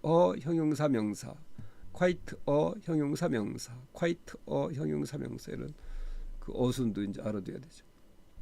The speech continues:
She is beautiful. 그 여자는 아름답고 클리버 and 영리하고 가장 좋은 점은, 여기서는 최상급이니까. 여기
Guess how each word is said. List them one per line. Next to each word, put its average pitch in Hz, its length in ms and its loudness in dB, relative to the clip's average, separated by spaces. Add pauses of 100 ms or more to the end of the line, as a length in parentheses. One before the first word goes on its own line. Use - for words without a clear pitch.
(1300)
She 226 140 6
is 202 120 8
beautiful. 170 380 8
그 170 80 8
여자는 185 260 12
아름답고 196 920 8
클리버 175 380 6
and 147 260 8
영리하고 175 1040 10 (1600)
가장 190 1200 8
좋은 180 300 10
점은, 160 640 12
여기서는 - 400 -6
최상급이니까. 127 840 -2 (180)
여기 123 100 -10